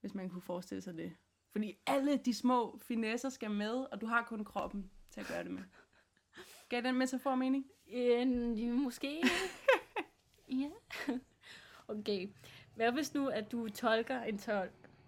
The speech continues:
Speaker 2: jeg tolker en døv, og den døve siger noget super racistisk eller homofobisk? Må, skal du så oversætte det direkte?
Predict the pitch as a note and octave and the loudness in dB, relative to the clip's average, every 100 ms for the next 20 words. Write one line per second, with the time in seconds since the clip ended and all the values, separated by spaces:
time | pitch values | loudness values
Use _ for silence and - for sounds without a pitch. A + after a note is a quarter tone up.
0 | - G3 - G3+ G#3 G3 G#3 G3+ G3 G3+ | -8 -6 0 2 2 0 2 0 0 -2
1 | G3+ G3+ A#3 B3 B3+ A#3 G#3+ A3 G#3 G3+ | 0 0 2 0 0 0 0 0 -2 -4
2 | - A3+ G3 G3 - B3 - B3 - G#3+ | -4 -2 0 -2 0 -2 0 -4 -2 -2
3 | G3+ G#3 G3+ G#3 C#4 C#4 - G3+ - - | 0 4 4 2 0 -2 -2 -6 -8 -16
4 | - - - - G3+ G#3+ - G3 - A#3 | -20 -20 -20 -12 -6 -4 -4 -2 2 2
5 | A#3 A3 G#3+ G#3+ G#3+ G#3 G3+ F#3+ A3 G3 | 0 -2 -2 -2 -2 -4 -6 -6 -4 -4
6 | F#3+ F#3 G#3+ | -6 -10 -14